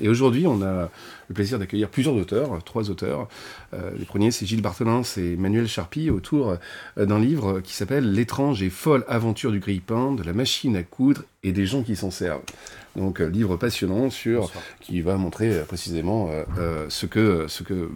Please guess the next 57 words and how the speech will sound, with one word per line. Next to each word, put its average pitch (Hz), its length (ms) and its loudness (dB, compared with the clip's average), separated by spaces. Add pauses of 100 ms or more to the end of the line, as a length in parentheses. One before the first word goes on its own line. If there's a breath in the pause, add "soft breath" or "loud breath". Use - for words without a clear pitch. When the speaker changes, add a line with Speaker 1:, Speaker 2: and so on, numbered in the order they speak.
(140)
Speaker 1:
dans 104 240 4
cette 120 200 0
histoire, 120 300 0
en 101 80 -2
fait, 104 260 -4
de, 87 300 -2
de, 85 160 -4
de 90 140 -6
ces 85 180 -4
objets, 90 220 -2
euh, 113 200 0
comment, 98 380 -2
euh, 82 60 -6
ça - 140 -12
vient, 95 200 -6
euh, 85 180 -6 (120)
travailler, 82 440 -6
euh, 90 120 -6
nos, 87 100 -6
nos 87 160 -8
subjectivités, 85 560 -8
notre 92 180 -4
rapport 80 220 -10
au 78 60 -8
monde, 82 300 -4
et - 40 -16
cetera. - 300 -10 (520 loud breath)
Et 151 40 -2
puis, 156 120 4
un 139 80 10
deuxième, 135 280 4
euh, 98 120 4
livre, 117 300 2
euh, 80 160 -2 (320)
tout - 180 -2
à 110 40 2
fait - 120 -4
en, 98 220 -2
en 92 60 -2
relation 110 440 0
avec, 92 300 -6
euh, 87 120 -4 (100)
avec 95 160 -8
ce 104 80 0
premier, 104 420 2 (400 loud breath)
euh, 101 60 0
de 90 100 2
Jeanne, 101 400 4 (240)
de 113 300 2
Jeanne 123 220 6
Guin, 113 240 2 (200)
Le 101 120 -2
consumérisme 131 720 2
à 98 60 -4
travers 104 280 0
ses 87 180 -4
objets, 90 320 -2